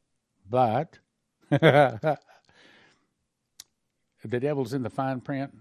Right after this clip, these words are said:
okay? The fine print is, "But should we need you to do something for us, we need you to do that. If you'll agree to that,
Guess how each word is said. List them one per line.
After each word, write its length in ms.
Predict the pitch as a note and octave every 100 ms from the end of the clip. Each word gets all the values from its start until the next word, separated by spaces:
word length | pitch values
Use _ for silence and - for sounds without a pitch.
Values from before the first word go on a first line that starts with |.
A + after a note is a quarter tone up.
| A#2+
okay? 300 | - A2+ B2
The 100 | _
fine 300 | - G3+ G3
print 240 | - D3
is, 360 | A#2 A2+ B2+ - _ _ _ _ _ _
"But 680 | B2 A3+ D4+ C3 B2+ G#3 - _ _ _ _ _ _
should 480 | - - F#3+ G#3+ G3+
we 140 | A#3
need 340 | G#3 G#3+ G3+
you 260 | F3 G3 F#3
to 220 | - F#3
do 240 | D#3+ F3 E3+
something 500 | - D#3+ C#3+ D3 B2
for 340 | - E3 -
us, 500 | G#2 G#2+ A2+ - - _ _ _ -
we 200 | A#2+ A#2+
need 360 | A#2 B2+ D3+ B2
you 260 | B2+ C3
to 200 | A#2+ C3
do 260 | A2 A#2 A2
that. 340 | F#2 - _ _ _ -
If 220 | G#2 -
you'll 180 | B2 D3+
agree 280 | D3 F3
to 80 | G3
that, 380 | G3 A3+ B3 -